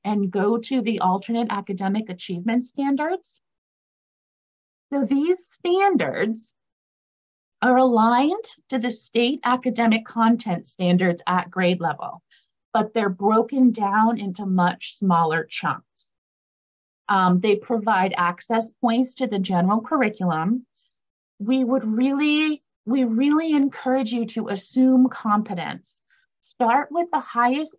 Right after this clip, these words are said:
possible standard that you think that child could,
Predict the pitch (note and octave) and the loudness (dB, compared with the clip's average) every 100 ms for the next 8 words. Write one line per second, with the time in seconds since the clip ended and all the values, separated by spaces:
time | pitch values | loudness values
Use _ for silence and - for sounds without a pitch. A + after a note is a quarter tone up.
0 | - B3 B3+ A#3 B3 B3 - G3+ F3+ G#3+ | -6 -4 -4 -2 -2 -2 -6 -6 -4 -2
1 | A#3+ A3+ G3 G3 G3 G#3+ C#4 - E4 D4+ | -2 -2 -2 -4 -6 -6 -8 -6 -6 -2
2 | D4 - - - B3 B3 C4 - - C4 | 0 0 -6 0 2 2 0 -4 -4 0
3 | A3+ A3 | 0 -2